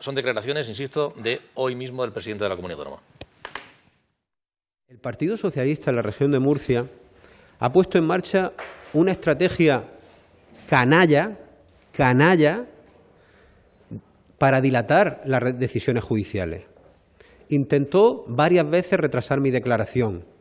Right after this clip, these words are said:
Speaker 2: Intentó varias veces, o incluso e-, intentó evitar que yo fuese a declarar para aclarar. Ha recusado al magistrado. Hay un planteamiento que el pesoe puede aceptar,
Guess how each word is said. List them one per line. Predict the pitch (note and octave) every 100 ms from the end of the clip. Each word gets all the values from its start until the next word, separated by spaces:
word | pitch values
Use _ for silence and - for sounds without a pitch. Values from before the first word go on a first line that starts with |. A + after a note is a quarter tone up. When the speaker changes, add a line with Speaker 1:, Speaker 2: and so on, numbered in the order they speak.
| _ _ _ -
Speaker 2:
Intentó | D#3+ D3 D3 C3+ F3+ G3
varias | G#3 F3+
veces, | F3 G3 - A3 G#3+ - - _ _ _ _ _
o | C3
incluso | C3+ A#2 F3 F#3+ G#3
e-, | F3 D3 - - - -
intentó | C3 B2 A#2 A#2 F#3
evitar | G3+ C3+ D3+ G#3 G#3 - - _ _ _ _ _ -
que | B2
yo | D#3
fuese | - E3+ D#3+
a | D3
declarar | B2+ B2 A#2+ D#3+ F3+ -
para | B2 A#2
aclarar. | G#2+ A2+ G#2 A2 F2 F2+ - _ _ - _ _ _ _ _ _ _ _ _ _ _
Ha | -
recusado | F3 A#3 G3+ F3 - A3 A#3 F#2 - - _ _ _ _ _ _
al | - C3
magistrado. | B2+ - B2 - B2+ G#2 E2+ _ - - _ _ _ _ _ _ G#3+ D#3 _ _ _ _ _ _ _ _ _
Hay | B2
un | C3+
planteamiento | B2 G#2+ A#2+ D#3+ D#3+ D3
que | B2 A2
el | - A2
pesoe | G#2+ -
puede | B2+ C3 B2
aceptar, | - G2+ - C#3+ E3 -